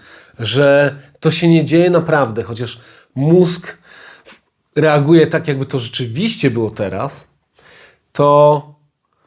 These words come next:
oswajasz ten lęk. Być może odblokujesz go w ogóle i nie będziesz już się tego bał, bała, ale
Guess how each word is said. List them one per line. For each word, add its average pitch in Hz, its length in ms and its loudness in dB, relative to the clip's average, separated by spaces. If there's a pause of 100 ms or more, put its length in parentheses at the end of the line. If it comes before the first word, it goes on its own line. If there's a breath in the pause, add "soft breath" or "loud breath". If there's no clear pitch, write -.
(120)
oswajasz 135 600 -2
ten 107 180 -10
lęk. 95 280 -12 (1400 soft breath)
Być 123 260 -2
może 143 640 2 (120)
odblokujesz 143 840 0
go 107 180 -8
w 113 80 -14
ogóle 110 340 -12
i 127 100 -12
nie 139 120 -4
będziesz 117 460 -4
już 127 120 -8
się - 140 -4
tego 127 280 -2
bał, 120 520 0
bała, 120 460 -2 (480 loud breath)
ale 123 360 0